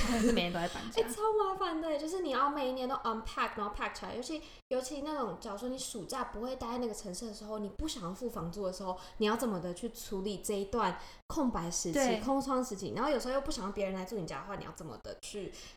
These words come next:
Speaker 2: 嗯，可能找比较认识的人来住啊，算他们便宜点啊，或者是怎样退租之类的，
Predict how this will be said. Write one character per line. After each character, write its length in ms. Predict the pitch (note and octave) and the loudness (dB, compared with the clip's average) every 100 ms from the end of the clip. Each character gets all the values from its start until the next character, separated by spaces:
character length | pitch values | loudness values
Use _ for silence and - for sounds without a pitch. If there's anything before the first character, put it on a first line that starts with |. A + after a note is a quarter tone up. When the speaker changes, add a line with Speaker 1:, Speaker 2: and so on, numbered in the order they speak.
| _ - | _ -2
Speaker 2:
嗯， 440 | G3 E3 D#3+ D#3 - _ - - | 0 0 -4 -8 -14 _ -20 -8
可 120 | - | -2
能 320 | G3 F3+ F#3+ - | 0 0 -2 -4
找 180 | G3+ D#3+ | -2 0
比 60 | |
较 120 | G3+ | 4
认 180 | A#3 A3+ | 6 6
识 160 | G#3 A#3 | 4 2
的 100 | F#3 | 4
人 140 | D#3+ | 2
来 160 | E3 D#3 | 2 -2
住 320 | - C4 A3 | -4 -2 2
啊， 160 | G3 G3+ | 4 4
算 140 | A3+ | 2
他 40 | |
们 120 | G#3+ G3+ | 2 2
便 200 | G#3+ F#3 | 2 2
宜 80 | |
点 220 | G#3+ G#3 F3 | 2 2 0
啊， 80 | |
或 160 | F#3+ F#3+ | 2 0
者 60 | D3+ | 0
是 340 | - F#3 D#3 - _ - | -2 -2 -4 -8 _ -6
怎 120 | - E3+ | 0 2
样 180 | G3 | 2
退 220 | G#3 G#3 C#3+ | 0 -2 -4
租 180 | E3 D#3 | -8 -8
之 200 | - F#3 | -6 -4
类 180 | - | -4
的， 100 | - | -4